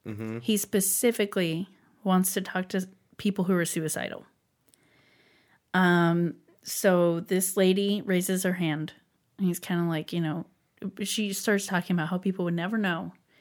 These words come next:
Speaker 2: that she's suicidal, would never know this is how she feels. She holds it together for everyone else. She's the caretaker for everyone else.
Speaker 1: Yeah.
Speaker 2: Um, he finally pries out of her, like, "Why? You know, what's going on with you? What's really going on?" And she says, almost defiantly,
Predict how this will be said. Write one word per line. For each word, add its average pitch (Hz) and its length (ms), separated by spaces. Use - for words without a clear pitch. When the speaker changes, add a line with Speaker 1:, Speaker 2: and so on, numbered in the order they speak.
Speaker 2:
that 139 160
she's 156 240
suicidal, - 560
would 165 100
never 202 240
know 160 220
this 156 240
is 170 80
how 160 160
she 151 180
feels. 160 320
She 170 140
holds 220 240
it 214 80
together 170 340
for 170 140
everyone 170 400
else. 185 200
She's 185 220
the - 80
caretaker 202 560
for 185 140
everyone 170 400
else. 175 360
Speaker 1:
Yeah. 85 280
Speaker 2:
Um, 165 440
he 226 120
finally 262 400
pries 208 320
out 165 160
of 160 100
her, 170 180
like, 170 200
"Why? 202 460
You 185 160
know, 165 160
what's 214 200
going 254 300
on 202 120
with 185 160
you? 180 100
What's 190 240
really 190 380
going 170 320
on?" 175 160
And 165 120
she 185 160
says, 170 500
almost 262 360
defiantly, 170 680